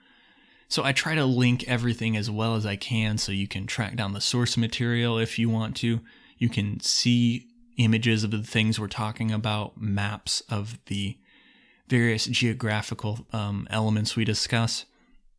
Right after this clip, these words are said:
I think it really helps you get a better grasp on the history as a whole. I really don't have too much beyond those typical shout-outs here in conclusion today. I'll keep it short and sweet. I've already got some work done on our next episode, so that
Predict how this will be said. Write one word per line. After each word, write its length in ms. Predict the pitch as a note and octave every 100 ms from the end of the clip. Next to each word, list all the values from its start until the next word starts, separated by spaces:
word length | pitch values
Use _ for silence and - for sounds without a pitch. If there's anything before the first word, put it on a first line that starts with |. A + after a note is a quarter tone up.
| _ -
I 80 | C3+
think 220 | G3+ F#3
it 100 | C3+
really 440 | C3 B2 A#2+ G#2 -
helps 540 | A#2 A2+ - - -
you 140 | - A2+
get 160 | A#2
a 60 | A2
better 240 | G#2 G#2
grasp 420 | G2 G2 F#2+ - G#2
on 120 | G2+
the 60 |
history 380 | - G2+ - G#2
as 120 | F#2+ F#2+
a 80 |
whole. 340 | F2+ - - - _ _ _ _ _ _ _ _ _ _ _ -
I 220 | D3+ D3+
really 340 | C3 B2+ F#3 A3
don't 200 | F#3 D#3+
have 220 | D#3+ C3
too 200 | - C#3+
much 260 | C3+ - -
beyond 300 | A#2 A2+ A2
those 140 | A2
typical 400 | - A2+ A2 A2
shout-outs 540 | - A2+ A#2 A2+ A2+
here 260 | - A#2 A2+
in 260 | G#2 A2 G#2
conclusion 720 | A#2+ A2 - D#3+ D3+ A2+ -
today. 460 | A#2 G#2+ G#2 A2+ A#2+ - - - - -
I'll 320 | A#2+ A#2 A2+
keep 240 | - C3 A#2
it 120 | -
short 300 | - A2 G2+
and 140 | G2+
sweet. 460 | - - G#2 - - _ _ _ _ _ _ _ _ _ _ _ C3
I've 120 | B2+
already 200 | C#3 C#3
got 240 | C3+ B2+
some 200 | - A#2+
work 220 | A#2 A#2
done 280 | A#2+ A2+ A2
on 220 | G#2+ G#2+
our 160 | G2+ A2
next 340 | A2 C#3+ -
episode, 600 | A#2 B2+ A#2+ B2 B2 B2 -
so 340 | - A2 G#2+
that 380 | A#2+ A#2+ C#3